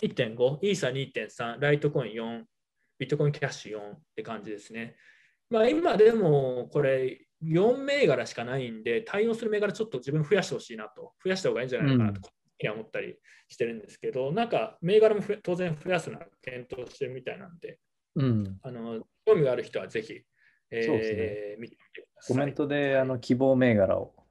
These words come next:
Speaker 2: 書いてみてください。
Speaker 1: あ、いいっすね。なんか、我々、当然、そのシグノスの代表の三原さんとかと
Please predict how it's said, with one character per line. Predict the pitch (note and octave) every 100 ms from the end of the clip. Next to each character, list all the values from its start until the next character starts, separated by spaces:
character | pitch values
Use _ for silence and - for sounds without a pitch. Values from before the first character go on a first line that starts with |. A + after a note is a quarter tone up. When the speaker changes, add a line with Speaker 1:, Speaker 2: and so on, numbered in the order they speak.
| _
Speaker 2:
書 | -
い | F#2
て | F#2
み | F2
て | G2
く | F2+
だ | G#2+
さ | -
い。 | -
Speaker 1:
あ、 | - G#4+
い |
い | A3
っ |
す | F#3
ね。 | - _ _ B2 -
な |
ん | E3
か、 | B2+ - - _ _
我 | E3 G3
々、 | A#3+ B3 A#3+ A#3+ A#3 A3+ A3+ _ _
当 | G3+ G3+
然、 | G3 G3+ F#3+
そ | F3+ F#3
の |
シ | E3+ A3
グ | E3
ノ | A#2+
ス | B2+
の | A#2 G#2+ G#2
代 | B2
表 | A#2 A#2+
の |
三 | A#2+ A#2+
原 | C3 B2+
さ | C3
ん | B2+
と | C3
か | G#2+
と | - G2 G2+